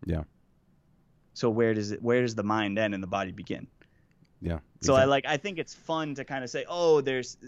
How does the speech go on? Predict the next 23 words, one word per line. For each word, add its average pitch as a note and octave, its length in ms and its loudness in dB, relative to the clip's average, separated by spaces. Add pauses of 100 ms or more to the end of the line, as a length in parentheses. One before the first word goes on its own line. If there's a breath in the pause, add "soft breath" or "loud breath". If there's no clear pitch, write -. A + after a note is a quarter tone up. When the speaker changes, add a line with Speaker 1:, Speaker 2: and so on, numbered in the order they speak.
(320)
Speaker 2:
I C3+ 100 -6
think G#3 360 -4
the C3 200 0
idea B2+ 460 0
of A#2 80 -4
saying A2+ 360 -4 (320 soft breath)
paintball C#3 320 2
is A#2+ 100 -2
ninety A#2+ 280 0
percent A#2 340 -2
mental A#2 400 2
is, G2+ 180 -4
like, G2+ 200 -2
get C#3+ 200 2
your, A2+ 160 -4
get A#2 220 -2
your G#2 100 -8
head B2+ 300 -4
right, F#2+ 240 -10
because G2+ 340 -8
this G2+ 160 -8
game G#2+ 320 -2
is, G2 200 -6